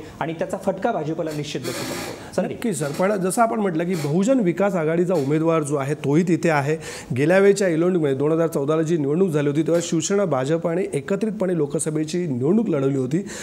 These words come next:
Speaker 2: आणि त्याच्यामध्ये चिंतामण वनगा हे विनासायास निवडून आले होते आणि त्यांनी विद्यमान त्यावेळेचे जे बहुजन विकास आघाडीचे जे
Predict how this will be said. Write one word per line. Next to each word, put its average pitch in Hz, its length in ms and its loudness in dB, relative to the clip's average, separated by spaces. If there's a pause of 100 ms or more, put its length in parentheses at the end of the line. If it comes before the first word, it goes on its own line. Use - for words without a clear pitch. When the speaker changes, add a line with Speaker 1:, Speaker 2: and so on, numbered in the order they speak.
(140)
Speaker 2:
आणि 180 160 -2
त्याच्यामध्ये 196 600 0
चिंतामण 202 460 -2
वनगा 160 380 0
हे 170 280 -2 (240)
विनासायास 170 580 -2
निवडून 165 320 2
आले 151 140 2
होते 151 140 2
आणि 160 160 0
त्यांनी 165 260 0
विद्यमान 151 540 2
त्यावेळेचे 170 500 -2
जे 190 80 -2
बहुजन 156 340 0
विकास 165 260 -2
आघाडीचे 156 400 -4
जे 160 180 -2